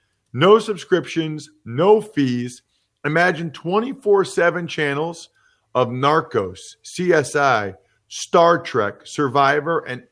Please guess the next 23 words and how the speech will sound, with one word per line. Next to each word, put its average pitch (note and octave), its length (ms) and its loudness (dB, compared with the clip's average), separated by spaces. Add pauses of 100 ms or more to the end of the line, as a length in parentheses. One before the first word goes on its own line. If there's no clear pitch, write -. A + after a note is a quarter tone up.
everything F#3+ 420 -2
else A#2+ 440 -4 (380)
from C#3+ 240 0
hit F#3 260 4
movies F3+ 600 0 (300)
to D3 180 -4
binge-worthy D#3+ 1160 -2
T C#3 300 -8
V B2+ 200 -8
shows. - 480 -14 (320)
The B2 100 -4
latest D3 380 4
news, G#3+ 540 2 (280)
live C#3 360 2
sports, G#3 680 4 (300)
comedy, G3 760 0
and D3+ 240 -4
more. A2 380 -6 (400)
What A#3 160 6
are C#4 40 4
you C4 80 2
waiting C4 280 4
for? B2 380 -6